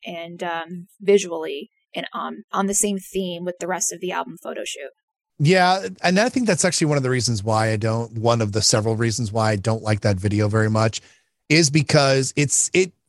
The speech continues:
Speaker 2: for me, if you're gonna just go and do the theme of the album cover, it just seemed lazy. And
Speaker 1: You, you, you,
Speaker 2: especially
Speaker 1: you thought it was lazy and not bringing it to life?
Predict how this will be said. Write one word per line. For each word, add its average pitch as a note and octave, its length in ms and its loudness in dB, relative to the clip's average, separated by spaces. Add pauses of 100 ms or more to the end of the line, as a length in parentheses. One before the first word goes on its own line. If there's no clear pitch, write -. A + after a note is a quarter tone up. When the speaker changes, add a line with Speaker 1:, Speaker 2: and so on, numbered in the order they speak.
Speaker 2:
for G3 120 2
me, A3+ 300 0
if F#3+ 280 -4
you're G#3 200 4
gonna A3 220 2
just D#3 400 0
go D#3 380 2
and C3+ 240 -2
do D3+ 280 2
the C3 140 -2
theme C#3 720 0 (560)
of D#3 300 4
the D3 220 0
album D#3 460 2
cover, A#2+ 600 0 (100)
it D#3+ 100 4
just A3 280 0
seemed G#3 320 0
lazy. A2 720 -2 (540)
And C#3+ 220 6
Speaker 1:
You, C#3+ 60 6
you, F3+ 40 6
you, B3 60 6
Speaker 2:
especially - 400 6
Speaker 1:
you D#4+ 60 8
thought F4 100 8
it - 20 6
was C#4+ 140 4
lazy A#3+ 360 2
and A3+ 100 2
not G#3 200 -6
bringing G#3+ 260 0
it G3+ 140 -4
to G3+ 100 -6
life? F#3+ 440 -6